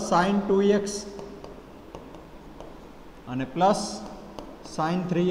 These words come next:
x. હવે તમારા પ્રશ્નને આગળ વધારીએ. તો પ્રશ્ન જુઓ તો અહીંયા,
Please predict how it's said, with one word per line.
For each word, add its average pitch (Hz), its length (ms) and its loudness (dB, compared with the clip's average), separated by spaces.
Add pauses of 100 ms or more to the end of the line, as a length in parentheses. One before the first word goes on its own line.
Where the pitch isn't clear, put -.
(140)
x. - 180 -8 (1700)
હવે 147 260 8
તમારા 208 380 6
પ્રશ્નને 190 360 0 (100)
આગળ 190 260 2
વધારીએ. 185 400 2 (1040)
તો 143 160 -12
પ્રશ્ન 208 280 4 (140)
જુઓ 240 240 8
તો 233 60 4 (180)
અહીંયા, 196 400 8